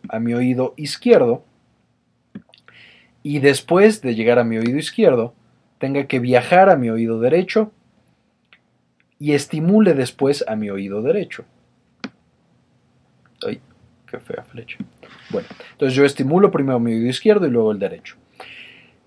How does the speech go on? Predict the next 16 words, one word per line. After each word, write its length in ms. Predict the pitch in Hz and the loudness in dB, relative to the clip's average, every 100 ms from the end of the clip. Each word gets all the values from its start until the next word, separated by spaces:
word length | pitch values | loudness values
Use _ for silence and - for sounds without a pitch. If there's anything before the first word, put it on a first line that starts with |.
| _ | _
Cuando 280 | 180 170 165 | 4 4 4
yo 120 | 175 | 2
estimulo 680 | 233 233 190 196 208 123 - | 2 2 2 4 4 2 -2
a 120 | - 113 | -4 -2
mi 140 | 117 | 0
oído 240 | 120 135 | 0 0
izquierdo, 520 | 147 147 160 131 127 131 | 0 -2 0 2 2 0
esto 280 | 151 - | 0 0
genera 380 | 202 156 143 165 | 2 0 2 2
inmediatamente 1040 | 175 160 139 156 202 214 175 117 107 131 147 | 2 0 -2 2 2 4 2 0 -4 -6 -6
un 220 | 151 170 | -4 -2
disparo 440 | 170 - 131 127 | -2 2 4 6
de 80 | 151 | 4
potenciales 720 | - 104 101 95 101 95 98 | 2 -10 -10 -10 -10 -8 -8
de 60 | 113 | -8
acción. 380 | 117 - 190 | -6 -4 -6